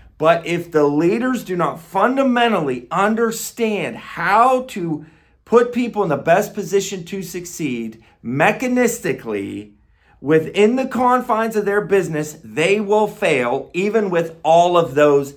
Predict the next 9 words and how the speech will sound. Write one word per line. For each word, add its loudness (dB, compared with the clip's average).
skills. -8
Period. 0
And -2
we 0
can't, 0
we -2
can't -4
treat 0
symptoms -2